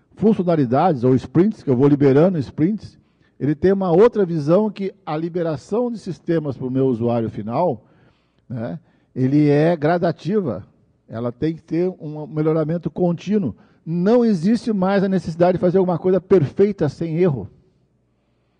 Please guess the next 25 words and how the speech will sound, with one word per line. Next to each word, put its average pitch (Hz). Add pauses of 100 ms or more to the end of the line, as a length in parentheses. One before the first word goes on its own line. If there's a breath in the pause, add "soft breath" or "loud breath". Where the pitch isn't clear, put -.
(380)
E 147
algumas 131
mega 147
empresas 123
que 107
são 110
líderes 110
de 104
mercado 107
hoje 127
provaram 131 (600 soft breath)
que 143
o 131
erro 143
é, 143 (160)
ele 143
faz 165
parte -
do 120
desenvolvimento 110
de 107
novas 110
aplicações 104
de 98
tecnologia. 104